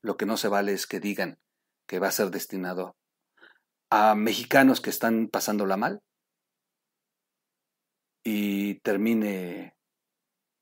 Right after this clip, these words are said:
termine en el activismo político del partido del presidente, Morena. Lo malo es que un gran segmento de mexicanos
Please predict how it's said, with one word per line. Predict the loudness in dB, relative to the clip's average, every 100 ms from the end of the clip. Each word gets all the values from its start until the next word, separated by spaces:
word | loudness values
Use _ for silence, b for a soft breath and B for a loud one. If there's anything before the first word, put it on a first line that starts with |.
| _
termine | 4 8 10 10 8 4 -2 _ _ _ _ _ _ _ _ -20 _ _
en | 2 4
el | 6
activismo | 6 6 6 6 6 4
político | 2 -2 -4 -8 -12 -14 _ _ _ _ _ -4
del | 0 0 -2
partido | -6 -4 -2 -2
del | -4
presidente, | -6 -6 -6 -10 -14 -20 -20 _ _ -16
Morena. | -10 -8 -8 -14 _ _ _ _ _ _ _ _ _ _ _ -20 -20 _ _ _ _
Lo | -4 0
malo | 2 4 2
es | 0
que | -4 -6 -6 -8 _ _ _ _ _ _ _ _ _ _ _ _ _ _ _
un | 0 2 10
gran | 12 12 12
segmento | 8 10 8 8 6 6
de | 6
mexicanos | 2 -2 -2 2 2 2 -4 -14